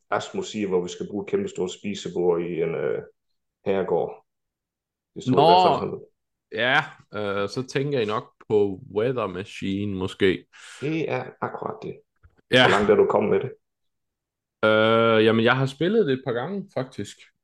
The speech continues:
Speaker 2: Øhm, og jo mere jeg spiller det, jo mere viser sig, at det slet ikke er så komplekst, som det virker, når man først, øhm,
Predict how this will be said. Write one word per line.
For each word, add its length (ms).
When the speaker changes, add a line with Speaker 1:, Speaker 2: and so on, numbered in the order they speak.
Speaker 2:
Øhm, 680
og 240
jo 100
mere 240
jeg 120
spiller 280
det, 120
jo 60
mere 160
viser 280
sig, 80
at 120
det 100
slet 260
ikke 140
er 80
så 140
komplekst, 540
som 180
det 120
virker, 320
når 100
man 140
først, 340
øhm, 520